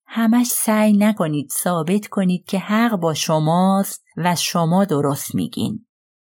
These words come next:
چون شما که دائما نمیتونین همهٔ کارا و رفتارای همسرتون رو کنترل کنین. تنها چیزی که می‌تونید کنترلش کنین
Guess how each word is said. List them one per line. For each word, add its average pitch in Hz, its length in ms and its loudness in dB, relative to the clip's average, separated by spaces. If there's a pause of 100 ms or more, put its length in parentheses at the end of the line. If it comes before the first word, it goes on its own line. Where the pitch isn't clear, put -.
(460)
چون 196 200 0
شما 175 360 0
که 226 120 -2
دائما 160 480 0
نمیتونین 214 640 2
همهٔ 190 500 2
کارا 175 400 0
و 190 60 0
رفتارای 160 500 -2
همسرتون 170 640 -2
رو 165 60 0
کنترل 143 640 -2
کنین. - 420 -8 (720)
تنها 247 260 4
چیزی 285 300 0
که 185 140 -4
می‌تونید 156 420 -4
کنترلش 151 720 -2
کنین 180 800 0